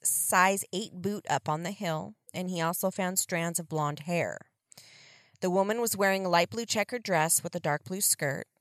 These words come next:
She was wearing tan gloves, and she had defensive wounds on her hands and arms. Dogs tracked the killer scent to a nearby reservoir, which is where they assumed they'd find the woman's head. They drug it.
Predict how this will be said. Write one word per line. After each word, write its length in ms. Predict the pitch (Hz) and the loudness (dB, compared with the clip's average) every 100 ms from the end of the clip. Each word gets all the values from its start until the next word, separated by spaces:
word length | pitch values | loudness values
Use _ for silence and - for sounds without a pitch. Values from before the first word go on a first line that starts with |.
| - | -20
She 160 | - 175 | -10 -6
was 140 | 165 | -2
wearing 220 | 165 160 | -2 -4
tan 400 | - 180 165 208 | -6 -4 -4 -4
gloves, 520 | 208 180 151 151 - - | -2 0 2 0 -2 -2
and 160 | 160 151 | -6 -6
she 140 | - | -4
had 140 | 139 156 | -4 -4
defensive 600 | 160 214 214 - 165 151 | -6 -4 -4 -4 -4 -4
wounds 440 | 151 151 151 - | -4 -4 -4 -4
on 140 | 156 160 | -4 -6
her 160 | 160 | -6
hands 400 | 156 170 151 151 | -6 -6 -6 -6
and 80 | 165 | -6
arms. 640 | - 143 - - - - - _ _ - - - _ - | -4 -6 -6 -4 -2 -2 -4 _ _ -20 -20 -20 _ 2
Dogs 320 | 165 175 - | 4 6 4
tracked 280 | 208 196 - | 4 4 4
the 60 | |
killer 300 | - 220 196 | -4 -2 0
scent 300 | 208 - - | 0 0 0
to 100 | - | -2
a 40 | 175 | -4
nearby 400 | 165 170 170 160 | -4 -2 2 2
reservoir, 760 | 175 240 214 180 170 147 160 | 4 4 4 4 6 6 6
which 300 | 151 160 - | 4 2 2
is 160 | 165 160 | 0 0
where 160 | 165 156 | 0 0
they 140 | 160 | 0
assumed 480 | 151 - 240 240 214 | 2 2 2 -2 -2
they'd 220 | 165 160 | -2 -2
find 300 | - 143 147 | 0 -2 -2
the 60 | 147 | -4
woman's 340 | 135 131 - | -6 -2 0
head. 380 | 185 120 95 - - - _ _ _ | 2 2 0 -6 -20 -20 _ _ _
They 100 | - | -2
drug 300 | 151 170 156 | 2 4 4
it. 160 | 123 | 2